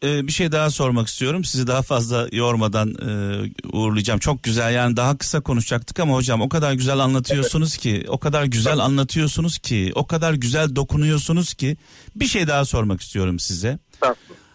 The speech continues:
Speaker 1: Hocam şimdi bir haksızlığa şahit oluyoruz. Bunu hep defalarca sizinle konuştuk aslında daha önceden ama bu saatte hiç dinlemeyenler için belki önemli olabilir. Bir haksızlığa sahip, e, ş-, şahit oluyoruz. Ortada bir haksızlık var.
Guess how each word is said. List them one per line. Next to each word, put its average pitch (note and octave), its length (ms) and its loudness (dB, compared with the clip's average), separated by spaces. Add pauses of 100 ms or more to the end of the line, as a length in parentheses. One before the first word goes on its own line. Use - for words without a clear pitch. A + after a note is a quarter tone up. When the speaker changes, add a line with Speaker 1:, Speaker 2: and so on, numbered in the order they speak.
(120)
Speaker 1:
Hocam G#3+ 320 0
şimdi D3 480 -2 (100)
bir A3+ 200 -2
haksızlığa D#3 1000 0 (520)
şahit F#3+ 600 0
oluyoruz. F#2+ 680 -4
Bunu G3+ 200 0
hep A#3 200 -2
defalarca F3+ 580 0
sizinle D3+ 260 -2
konuştuk - 600 -2
aslında G2 380 -4
daha G2+ 140 2
önceden F2 280 -2
ama F#3 220 0
bu A3 80 0
saatte E3+ 380 0
hiç - 160 -2
dinlemeyenler C#3 560 2
için A2 280 -4
belki A2 400 0 (420)
önemli C3 300 2
olabilir. F#2+ 520 0 (420)
Bir A#3+ 240 -2
haksızlığa F#3 840 0
sahip, C#3+ 360 0 (140)
e, A#2+ 240 0
ş-, - 200 -6
şahit F#3+ 400 0
oluyoruz. F#2 640 -4
Ortada F#3+ 340 -2
bir G#3 40 0
haksızlık B2+ 540 -4
var. E2+ 140 -2